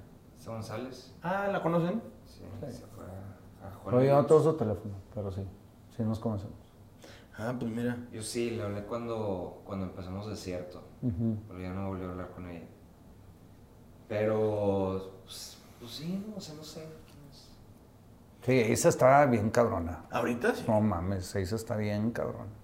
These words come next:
Speaker 2: Sí, no, la neta, la morra, güey, pues le ha ido bien, pues,
Speaker 3: Ujú.
Speaker 2: se la está rompiendo, ¿eh? Yo creo que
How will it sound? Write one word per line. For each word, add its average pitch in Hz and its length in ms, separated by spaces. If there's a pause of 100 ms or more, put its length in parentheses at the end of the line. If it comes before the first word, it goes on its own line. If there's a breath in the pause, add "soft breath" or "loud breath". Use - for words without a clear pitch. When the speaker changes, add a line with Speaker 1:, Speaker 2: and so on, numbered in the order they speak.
(640 soft breath)
Speaker 2:
Sí, 123 200
no, 107 140
la 95 100
neta, 90 260
la 131 100
morra, 110 320
güey, 139 280
pues 98 160
le 90 80
ha - 20
ido 120 120
bien, 170 340
pues, 123 160
Speaker 3:
Ujú. 98 220
Speaker 2:
se 107 100
la 107 140
está 160 180
rompiendo, 170 560
¿eh? 101 40 (1040 loud breath)
Yo 156 140
creo 180 220
que 196 420